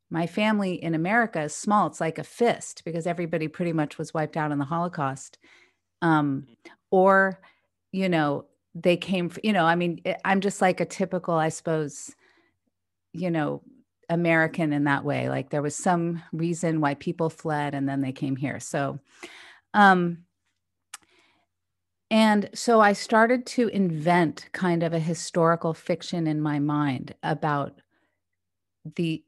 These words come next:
a past that I didn't know anything about. And I started to paint that. And so I started to tell stories and write stories to create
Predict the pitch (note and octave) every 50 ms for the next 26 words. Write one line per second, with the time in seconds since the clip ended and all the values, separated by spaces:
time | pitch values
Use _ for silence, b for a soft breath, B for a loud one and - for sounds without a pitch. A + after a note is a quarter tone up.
0 | _ _ F3 E3+ E3+ - - F#3 F3 F3 F3 E3 - - - F3+ E3 E3 D#3+ D#3+
1 | D#3 D3 - _ _ _ - F3+ E3 E3 D#3+ E3+ D#3 D3+ D3+ D3+ D3 C#3+ - D#3
2 | C#3+ C#3 C3+ C3+ D3 C#3 C3 - - - _ _ _ _ - E3 E3 E3 D#3+ E3
3 | - - F#3+ F#3 F3+ F3+ F3 F#3+ F3 - - - G3 A3+ B3+ - - C#3+ C3 -
4 | - - _ F3 F3 F3+ E3+ F3+ - F#3+ F3 F3 E3+ E3+ E3 - - F3+ F3 E3+
5 | E3+ E3 - - - F3 E3 D#3+ D#3 D#3 B B B B B B B B B B
6 | B _ _ _ _ _ _ _ _ _ _ _ _ _ _ _ _ _ _ _
7 | _ _ _ _ _ _ _ _ - - - G#3+ G3+ G3 F#3+ - - - - -
8 | - F#3 F#3+ G3 G3 F#3 E3 C#3+ C#3 C#3 - - F3 F3 D#3+ E3 E3+ E3+ G3 F#3+
9 | - - - - - D#3+ D3 D3 D3 C#3+ C#3 C#3 C3+ - - - _ _ _ _
10 | _ _ _ _ _ - - - F3+ E3 D#3 D#3 D3 - _ _ _ - - -
11 | F#3 F3 F3 E3+ E3+ E3 - -